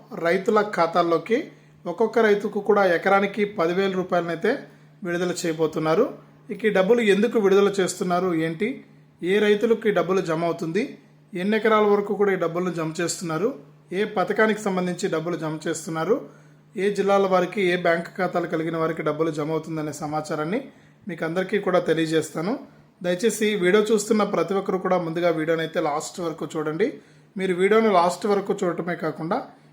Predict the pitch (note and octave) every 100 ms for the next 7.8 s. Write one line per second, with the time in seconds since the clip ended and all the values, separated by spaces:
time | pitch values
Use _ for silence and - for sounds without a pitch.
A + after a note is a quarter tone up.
0 | _ F#3+ G3 F#3+ G#3 G3+ G3+ F#3+ D#3+ F3+
1 | F3 F3+ E3 D#3+ F#3 C#4+ - G3 G#3 A3
2 | A3 G3+ G#3 G3 G3+ F3 F3 F3+ F3 E3
3 | D#3 E3+ C4+ - - _ _ E3+ F#3 G3
4 | - G3 G3 F3+ D#3+ D#3+ E3 F#3+ G3 G#3
5 | F#3+ G#3 G3+ E3 E3 F3 E3+ F3 D#3 D#3
6 | D#3 E3+ - E3 D#3 A3 C4 - _ _
7 | _ F3 G3 G#3+ G#3 F3 E3+